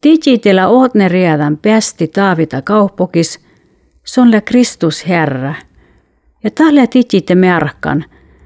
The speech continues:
ti kaunapehte määnä millä kissojuvun ja vällämme kruppas. Ja vähkestaaka oli enkela luhtis tuerra almalas sähteviehka, mi mainnui ipmila. Kutni lehkos ipmeli alaasas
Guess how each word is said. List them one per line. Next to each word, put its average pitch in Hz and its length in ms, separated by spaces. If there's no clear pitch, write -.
ti 254 120
kaunapehte 208 800
määnä 208 440
millä 180 340
kissojuvun 180 800
ja 170 120
vällämme 165 500
kruppas. - 680
Ja 196 120
vähkestaaka 185 720
oli 180 240
enkela 175 420
luhtis 160 400
tuerra 220 520
almalas 175 640
sähteviehka, 151 760
mi 175 120
mainnui 170 540
ipmila. 151 540
Kutni 254 460
lehkos 190 540
ipmeli 170 600
alaasas 151 880